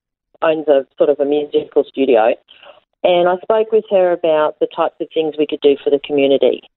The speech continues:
And she had this wonderful idea. She said, "How about we do a singer-songwriter workshop?" And, you know, there's a lot of people out there that have gone through a lot that are always,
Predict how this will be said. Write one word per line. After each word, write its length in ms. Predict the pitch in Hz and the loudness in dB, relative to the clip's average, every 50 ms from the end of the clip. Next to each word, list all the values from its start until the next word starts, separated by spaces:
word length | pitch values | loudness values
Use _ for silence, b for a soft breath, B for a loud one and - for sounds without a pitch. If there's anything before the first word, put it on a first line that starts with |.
| - - | -10 -4
And 260 | 147 151 143 139 147 | -2 0 0 0 -2
she 200 | - - 170 165 | -2 -2 0 0
had 100 | 170 151 | 0 -2
this 140 | - 160 - - | -2 -4 -2 0
wonderful 360 | 160 156 156 147 - 160 151 | 0 0 0 0 0 0 2
idea. 320 | 143 143 - 147 147 151 151 | 2 0 2 2 2 2 2
She 120 | - 160 - | -2 -4 -2
said, 120 | - 143 - | -2 -2 -2
"How 200 | - 185 208 214 | -2 0 0 0
about 240 | 202 175 165 147 | 2 0 0 0
we 100 | - 147 | 0 -2
do 300 | 147 - 147 147 143 143 143 | 0 2 2 4 4 4 2
a 180 | - 139 139 139 - | 2 0 0 -2 -2
singer-songwriter 680 | - 160 151 147 147 _ 139 135 131 127 127 139 156 160 | -2 -2 0 0 0 _ -4 -2 0 0 0 0 0 2
workshop?" 520 | 196 226 247 - - - - 139 117 - _ _ _ _ _ _ _ _ _ _ | 2 0 0 -2 -4 -4 -2 -2 -2 -4 _ _ _ _ _ _ _ _ _ _
And, 280 | - 170 151 147 151 151 | 0 0 2 2 0 0
you 60 | 151 | 0
know, 120 | 147 143 151 | 0 2 2
there's 140 | 165 151 | 2 0
a 40 | 160 | 2
lot 200 | 156 156 170 170 | 2 2 2 2
of 80 | 175 - - | 0 -2 -2
people 260 | - 185 175 180 185 175 | -2 -4 -2 0 2 2
out 200 | 160 151 131 - | 2 0 2 2
there 180 | 156 151 147 | 2 4 4
that 100 | 147 147 | 4 2
have 140 | 151 147 - - _ | 0 -2 -4 -4 _
gone 320 | - 156 - _ - 143 - - | -10 -10 -10 _ -18 -20 -8 -2
through 200 | - 151 147 147 | 0 2 2 2
a 60 | 143 | 2
lot 300 | 143 165 202 311 392 - _ _ - | 2 0 0 0 -4 -6 _ _ -2
that 200 | 160 151 151 151 | 0 0 2 2
are 120 | 147 147 | 2 0
always, 500 | 151 - 170 160 170 165 160 151 151 147 | 0 0 2 2 2 2 2 2 0 -2